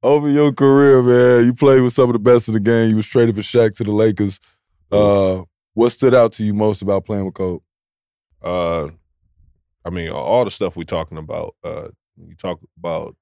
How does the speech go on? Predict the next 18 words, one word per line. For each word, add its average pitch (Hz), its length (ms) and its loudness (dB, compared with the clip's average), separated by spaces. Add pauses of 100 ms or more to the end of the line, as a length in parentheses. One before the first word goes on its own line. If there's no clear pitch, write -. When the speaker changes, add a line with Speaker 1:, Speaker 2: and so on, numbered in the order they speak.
(120)
Speaker 2:
disposition, 92 760 -8
mentality. 92 760 -6
Speaker 1:
Mm. 92 220 -12 (600)
Speaker 2:
When 98 140 -10
I 101 80 -2
went, 117 360 0 (180)
when 104 140 -6
I 104 40 -2
went 117 220 -2
to 113 80 -6
Miami, 95 680 -4
the - 100 -14
godfather 95 580 -4
of 85 60 -8
the 87 60 -12
game, 85 300 -10
Pat 87 260 -8
Riley, 85 460 -10